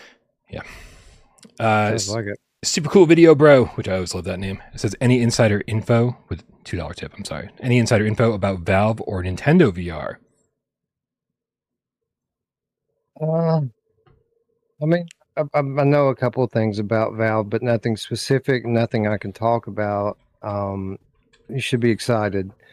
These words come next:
Speaker 2: Uh, with Nintendo V R, I, I would typically say, "No, I can't share anything." Uh, but since Eric already kinda said it on one of our episodes recently, I'll, I'll just say what he said,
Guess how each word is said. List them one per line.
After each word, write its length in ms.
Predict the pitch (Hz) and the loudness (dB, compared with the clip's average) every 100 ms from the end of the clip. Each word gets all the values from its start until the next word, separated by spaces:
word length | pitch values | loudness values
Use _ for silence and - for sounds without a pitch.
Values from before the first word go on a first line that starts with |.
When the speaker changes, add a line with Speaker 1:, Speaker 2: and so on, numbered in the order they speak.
| _ _ _ | _ _ _
Speaker 2:
Uh, 280 | 123 120 120 135 | -2 0 0 0
with 160 | 147 | 0
Nintendo 440 | 151 143 180 208 180 | 0 2 4 4 4
V 160 | 160 | 4
R, 360 | 143 139 131 - | 4 4 2 0
I, 100 | 131 | -2
I 180 | 127 139 | 0 0
would 340 | 147 143 113 - - | 0 -2 -4 -16 -4
typically 480 | 160 156 175 147 135 | -2 -2 0 2 2
say, 260 | - 131 | 2 2
"No, 220 | 123 120 | 2 2
I 80 | 120 | 2
can't 240 | 113 127 107 | 0 -4 -2
share 240 | 127 131 | 0 2
anything." 600 | 131 110 113 110 107 107 _ _ _ _ - | 0 0 0 0 -2 -4 _ _ _ _ -2
Uh, 220 | 117 113 | 0 0
but 240 | 123 117 | 0 -2
since 400 | - 135 113 - - | 0 -2 -2 -10 -6
Eric 420 | 123 127 120 - - | -2 0 0 -4 -4
already 360 | 113 117 113 107 | 0 2 0 -2
kinda 260 | 123 110 | -2 -2
said 260 | 101 123 117 | -2 0 0
it 140 | 117 | 0
on 280 | 117 113 107 | -2 -2 0
one 100 | 110 | 0
of 80 | 104 | 0
our 120 | 107 | 0
episodes 440 | 113 120 117 101 | -2 -2 -2 -2
recently, 560 | 107 104 107 107 107 107 - - _ _ | -2 -4 -6 -6 -6 -8 -12 -20 _ _
I'll, 160 | 123 117 | 0 2
I'll 240 | 123 123 | 2 0
just 260 | 117 120 - | 0 -4 -2
say 180 | 135 120 | 0 2
what 240 | 113 113 | 2 0
he 120 | 120 | 0
said, 440 | 143 117 101 104 | 0 0 0 -2